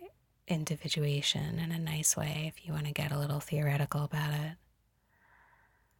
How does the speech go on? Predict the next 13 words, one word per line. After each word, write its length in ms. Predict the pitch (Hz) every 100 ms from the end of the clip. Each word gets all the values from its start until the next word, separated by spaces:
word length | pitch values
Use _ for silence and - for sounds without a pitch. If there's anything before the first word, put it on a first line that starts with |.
| _ _ _ _ _ _ _ _ _ _ _ _ _ _ _ _ _ -
So 960 | - - - 170 170 165 170 165 170 196
let's 260 | 180 190 -
just 240 | 226 -
keep 180 | - 196
playing 360 | - 185 185
with 220 | 170 151 151
it 320 | 147 147 156
and 420 | 185 156 147 151
letting 400 | 156 160 185 185
that 340 | 165 156 151 147
humming 880 | - 160 160 160 160 156 151 151 156
resonant 540 | 156 156 160 151 156
sensation 880 | - 160 156 - 151 - 147 147 151